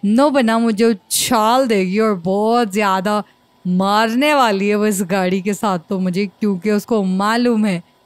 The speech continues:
कि उसने मुझे कहाँ से, कहाँ से मुझे रोकना है और किस तरीके से रोकना है। तो मैं यहाँ से, ओ,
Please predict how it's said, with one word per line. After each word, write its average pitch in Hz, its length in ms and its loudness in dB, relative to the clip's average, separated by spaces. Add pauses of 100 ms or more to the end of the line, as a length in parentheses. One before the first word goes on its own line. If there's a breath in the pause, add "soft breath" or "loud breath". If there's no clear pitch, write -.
(260)
कि 247 60 2
उसने 254 360 2
मुझे 240 280 0 (160)
कहाँ 285 440 4
से, 202 300 -2 (600)
कहाँ 277 340 4
से 285 100 0
मुझे 254 280 2
रोकना 208 420 -2
है 233 180 0
और 247 200 0
किस 233 340 -4
तरीके 226 600 -2
से 233 140 0
रोकना 196 360 -2
है। 233 80 0
तो 226 180 0
मैं 214 180 2
यहाँ 214 240 2
से, 240 120 2
ओ, 262 440 6